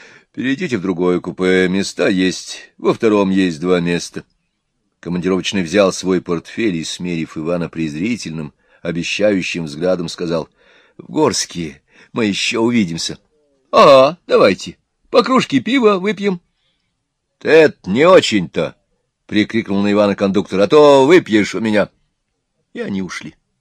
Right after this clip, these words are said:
«Вот так», — сказал Иван. Встал, засунул руки в карманы и прошёлся по свободному купе. «А то будут тут мне печки и лавочки строить, понимаешь».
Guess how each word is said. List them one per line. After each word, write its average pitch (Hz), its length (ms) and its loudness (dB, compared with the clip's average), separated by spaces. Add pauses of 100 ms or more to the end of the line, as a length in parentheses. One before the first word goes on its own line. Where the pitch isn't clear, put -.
(2250)
«Вот - 220 -2
так», — 101 540 0 (480)
сказал 85 500 -8
Иван. 85 300 -4 (520)
Встал, 135 500 2
засунул 95 480 -4
руки 98 220 -6
в - 120 -10
карманы 92 540 -2
и - 20 -6
прошёлся 87 680 -8 (320)
по 95 100 -10
свободному 85 540 -6
купе. 87 300 -8 (100)
«А 113 140 -2
то 107 320 2 (340)
будут 98 400 0
тут 95 220 -4
мне 92 280 -2 (500)
печки 87 480 -8
и 92 60 -2
лавочки 90 640 -4 (240)
строить, 82 640 -4
понимаешь». 95 500 -6